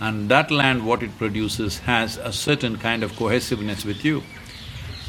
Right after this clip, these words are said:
Well, you can laugh at it right now as much as you want, but it'll come to you, because till, uh, the research comes from a Western university, you will not get it, but I'm telling you, it's not far away, it's coming.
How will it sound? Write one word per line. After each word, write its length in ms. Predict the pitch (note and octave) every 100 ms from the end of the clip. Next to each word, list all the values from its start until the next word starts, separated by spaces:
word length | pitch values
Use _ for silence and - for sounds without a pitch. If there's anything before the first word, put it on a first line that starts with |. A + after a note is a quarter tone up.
| - -
Well, 380 | B2 E3+ G#3 G#3
you 160 | E3+
can 200 | D3 D3
laugh 220 | C3 B2 A2
at 120 | G#2
it 140 | F#2+
right 220 | A2+ G#2+
now 300 | A2 A2 A#2+ C3+ -
as 160 | A2 G2
much 260 | C#3 D3+
as 80 | C3+
you 120 | B2
want, 420 | A2+ A#2+ D#3+ - - - - -
but 160 | C#3+
it'll 180 | D#3 D#3+
come 300 | C3+ D3+ D3
to 100 | C3
you, 180 | A2+ C#3
because 560 | C#3+ - A2+ G2 - - - - - - - -
till, 480 | F3 E3 B2+ G#2 F#2+
uh, 140 | F2+ - - - -
the 140 | B2 B2
research 480 | C#3 - B2+ G2
comes 340 | - B2+ B2 -
from 240 | A#2+ A#2
a 80 | A2
Western 400 | A#2 A#2 C3 A#2+
university, 720 | A#2 B2 E3 - A#2 A2 G#2+ - - -
you 160 | A2 A#2+
will 140 | A#2
not 260 | C3 D3+ C3+
get 180 | C#3+ D3+
it, 200 | D3+ - -
but 340 | A#2 A2+ G#2+ A2+
I'm 220 | A2+ A2+
telling 300 | A#2 A#2+ G#2+
you, 80 | G#2+
it's 140 | F#2+
not 200 | A#2 G#2
far 220 | A#2+ A#2+
away, 280 | G#2+ F#2+ G2+ - - -
it's 220 | F#2+ G2
coming. 420 | - C#3 A2 F#2